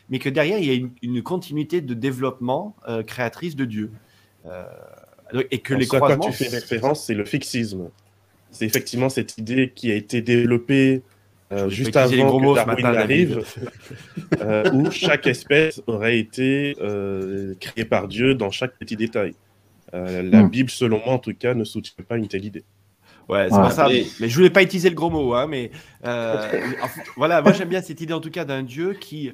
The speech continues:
Speaker 1: euh, pour moi ce récit, c'est Dieu qui crée, qui est à l'origine, mais qui a une œuvre créatrice qui, qui perdure en fait. Euh,
Speaker 3: Hmm.
Speaker 1: et ça, je trouve ça très intéressant parce que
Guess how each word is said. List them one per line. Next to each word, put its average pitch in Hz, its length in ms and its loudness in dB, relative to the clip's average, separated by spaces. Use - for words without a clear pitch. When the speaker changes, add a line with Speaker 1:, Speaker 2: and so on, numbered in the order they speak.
Speaker 1:
euh, 107 580 -12
pour 123 120 -6
moi 151 120 4
ce - 80 -8
récit, 165 520 -6
c'est 113 240 -6
Dieu 117 180 -2
qui 117 180 -10
crée, 139 360 -6
qui - 100 -12
est 101 40 -8
à - 20 -6
l'origine, 113 480 -4
mais 147 180 0
qui 156 100 -6
a 123 60 0
une 127 160 -2
œuvre 131 240 0
créatrice 135 460 -8
qui, 104 120 -14
qui - 120 -16
perdure 120 400 -4
en 101 100 -6
fait. - 320 -18
Euh, 92 280 -8
Speaker 3:
Hmm. 92 240 6
Speaker 1:
et 101 80 -6
ça, 143 160 2
je - 80 -4
trouve 117 180 -4
ça 123 160 0
très 123 340 -4
intéressant 117 380 -2
parce 123 140 -4
que 135 280 -2